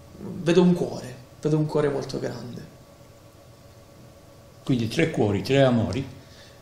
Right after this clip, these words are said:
Speaker 1: Tre cuori, eh, il primo è mio padre.
Speaker 2: Sì.
Speaker 1: <laughs> Tre cuori.
Speaker 2: Sì.
Speaker 1: Poi, eh, il, l'ambiente, il posto. E poi le donne.
Speaker 2: Oh,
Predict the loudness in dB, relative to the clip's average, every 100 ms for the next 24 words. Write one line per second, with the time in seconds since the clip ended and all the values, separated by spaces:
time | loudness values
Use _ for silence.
0 | -6 2 2 4 6 6 2 -2 -2 0
1 | -2 -2 -2 0 -2 -4 -6 -8 -14 -20
2 | -20 -12 -6 -4 -2 0 0 -2 -16 -16
3 | -2 0 0 0 0 -2 -6 -8 -10 -10
4 | 0 6 6 6 2 0 0 0 0 0
5 | -2 -6 -8 -8 -10 -12 -14 -14 -16 -18
6 | -18 -20 -20 -14 -10 -10 -10 -10 -10 -10
7 | -12 -14 -14 -14 -14 -14 -14 -8 -4 -2
8 | 0 0 -2 -10 -14 -16 -18 -20 -20 -20
9 | -20 -20 -14 -4 -4 -2 -8 -8 -8 -8
10 | -12 -16 -20 -20 -20 -20 -20 -20 -20 -20
11 | -20 -20 -20 -20 -20 -20 -20 -20 -20 -12
12 | -10 -4 -2 -2 -6 -12 -14 -16 -20 -20
13 | -20 -20 -14 -4 -4 -4